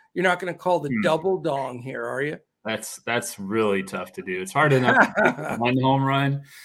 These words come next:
Speaker 2: but to ask me to pick two, that would really be tough. Uh,
Speaker 1: Yes.
Speaker 2: I'm gonna go ahead and go with Jose Ramirez. Uh, I know he hit a home run yesterday, but like I said, going up against this minor league left-handed pitcher,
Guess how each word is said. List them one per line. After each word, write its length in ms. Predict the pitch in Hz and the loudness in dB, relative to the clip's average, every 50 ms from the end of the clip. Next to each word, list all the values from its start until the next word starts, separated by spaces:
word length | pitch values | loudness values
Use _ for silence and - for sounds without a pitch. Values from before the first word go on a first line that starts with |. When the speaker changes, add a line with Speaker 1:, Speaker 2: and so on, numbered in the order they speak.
| - - - _ _ _ | -20 -20 -20 _ _ _
Speaker 2:
but 320 | - 110 110 107 107 104 101 | -8 -4 -2 0 0 -2 -2
to 100 | - - | -4 -4
ask 280 | 101 113 120 117 - - | -2 0 0 -2 -2 -4
me 80 | 117 110 | -4 -2
to 80 | 107 | -2
pick 280 | 95 - 117 107 - - | -2 -4 -4 -6 -6 -8
two, 300 | - - 117 113 110 104 | -6 -4 -2 -2 -2 -2
that 280 | 104 107 107 104 92 92 | -2 -2 -4 -4 -6 -8
would 160 | 90 90 87 | -10 -14 -14
really 420 | 92 95 101 101 101 98 98 95 | -12 -8 -6 -6 -4 -4 -6 -6
be 180 | 95 - 95 95 | -8 -10 -14 -14
tough. 260 | - 98 - - - | -14 -16 -18 -18 -18
Uh, 400 | _ _ _ _ _ - - - | _ _ _ _ _ -20 -18 -12
Speaker 1:
Yes. 440 | - - 151 151 131 117 110 - 151 | -4 0 2 2 2 2 0 -4 0
Speaker 2:
I'm 120 | 165 196 | 2 2
gonna 160 | 214 220 208 | 4 4 4
go 200 | 156 143 151 151 | 4 4 4 6
ahead 180 | 147 147 147 135 | 6 4 4 4
and 120 | 131 123 110 | 2 2 2
go 200 | 120 120 120 120 | 4 4 4 4
with 200 | 117 113 101 104 | 2 0 -2 -2
Jose 380 | 110 113 110 101 110 113 110 | -4 -4 -2 0 0 0 0
Ramirez. 920 | 110 110 107 101 101 104 107 107 107 104 107 107 107 107 104 - - - - _ | 2 0 0 0 0 0 0 0 0 0 -2 -4 -4 -6 -6 -8 -10 -12 -12 _
Uh, 300 | 107 101 95 95 92 92 87 - | -8 -6 -4 -4 -4 -6 -6 -6
I 60 | 104 107 | -6 -4
know 180 | 107 107 110 | -4 -2 -2
he 120 | 113 110 107 | -2 -2 -2
hit 120 | 110 107 | -2 -4
a 80 | 104 98 | -4 -6
home 240 | 107 110 104 104 | -6 -6 -6 -4
run 140 | 104 101 101 | -4 -4 -4
yesterday, 680 | 101 98 101 98 - - - 101 98 98 98 101 101 | -4 -4 -4 -6 -8 -8 -6 -4 -4 -2 0 0 0
but 200 | 98 95 98 95 | -2 -4 -8 -8
like 180 | - 101 101 - | -6 -8 -8 -8
I 40 | 98 | -12
said, 360 | - - 101 98 98 95 - | -10 -6 -6 -6 -6 -8 -8
going 180 | - 104 104 104 | -8 -8 -6 -6
up 100 | 101 - | -8 -8
against 280 | 101 107 98 98 - | -10 -10 -8 -8 -10
this 160 | 104 98 - | -10 -10 -6
minor 280 | 95 95 98 101 101 196 | -4 -2 0 0 0 0
league 240 | - 202 202 196 190 | -2 -2 -4 -4 -4
left-handed 560 | 196 196 196 196 - 196 196 190 95 95 - | -4 -4 -4 -6 -6 -4 -2 -2 -2 -4 -6
pitcher, 540 | _ 208 202 202 - - 101 - - - | _ -10 -10 -8 -8 -6 -4 -4 -4 -6